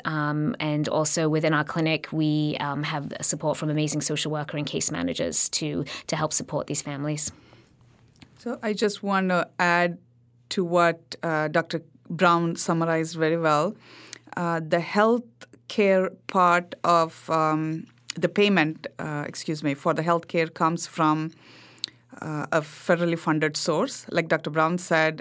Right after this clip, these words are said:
Speaker 2: uh, when they come as part of the resettlement program, they do get, uh, some sort of medical assistance for the first eight months of their stay in this country.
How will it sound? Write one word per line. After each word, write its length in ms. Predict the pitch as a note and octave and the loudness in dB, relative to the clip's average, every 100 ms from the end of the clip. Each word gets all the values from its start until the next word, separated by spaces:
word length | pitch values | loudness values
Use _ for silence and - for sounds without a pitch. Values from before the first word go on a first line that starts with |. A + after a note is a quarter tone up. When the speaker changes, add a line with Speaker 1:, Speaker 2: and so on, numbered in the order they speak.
| - | -6
Speaker 2:
uh, 180 | D3+ D3 | -2 -2
when 180 | D3+ E3 | 0 -2
they 60 | E3 | -2
come 260 | F#3 F#3 | -2 0
as 120 | F3 | -2
part 240 | - E3+ E3+ | 0 0 0
of 100 | E3 | 0
the 80 | D#3+ | -2
resettlement 580 | D#3+ - D#3+ D#3 D3 | -2 -4 -4 -2 -2
program, 540 | - D3 E3+ F#3 C4 E4 - - - - - - | -2 -2 0 0 0 -2 -14 -20 -20 -20 -18 -6
they 220 | E3+ F3 | 0 0
do 220 | E3+ G3 | 2 -2
get, 560 | E3+ F3+ E3 E3 - - - | 0 2 4 2 -6 -10 -6
uh, 160 | D#3+ | -4
some 320 | D#3 F3 F3 | -2 0 0
sort 340 | F3 F3 D#3+ D#3+ | -2 0 2 2
of 300 | D#3 - - E3 | 0 -4 -14 -6
medical 540 | E3 E3 D#3+ - D#3 | 0 0 0 -2 -2
assistance 600 | D3+ D#3 - D3 B2+ - | -2 -4 -4 -4 -4 -6
for 140 | - | -6
the 80 | D3+ | -8
first 380 | D3 D#3 D#3 - | -2 -2 -2 -6
eight 240 | D#3 D#3 D#3 | -4 -4 -2
months 440 | D3 F#3 B3+ - | 0 0 -4 -6
of 140 | - D#3 | -8 -4
their 100 | D3+ | -4
stay 400 | - - D#3 D3+ | -4 -2 -2 -2
in 120 | D3 | -4
this 140 | D3 | -6
country. 440 | - D3 - D4 | -4 -4 -2 -4